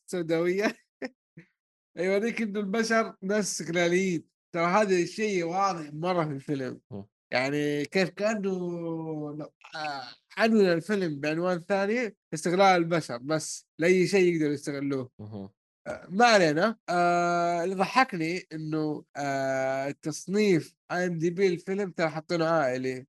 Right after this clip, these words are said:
Speaker 1: هذا مرة
Speaker 2: مم.
Speaker 1: مو عائلي. <laughs> يعني لما تقول عائلي معناها يقدر يشوفوه الأطفال.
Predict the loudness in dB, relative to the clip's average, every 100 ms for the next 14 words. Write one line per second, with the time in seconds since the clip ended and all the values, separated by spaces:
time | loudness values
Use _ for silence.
0 | 4 8 8 8 4 4 2 2 0 -2
1 | -2 -4 -4 -6 -2 2 4 4 6 6
2 | 6 4 2 0 0 0 4 6 6 4
3 | 2 -2 0 0 0 -2 -2 -2 -2 -2
4 | -2 -4 0 0 0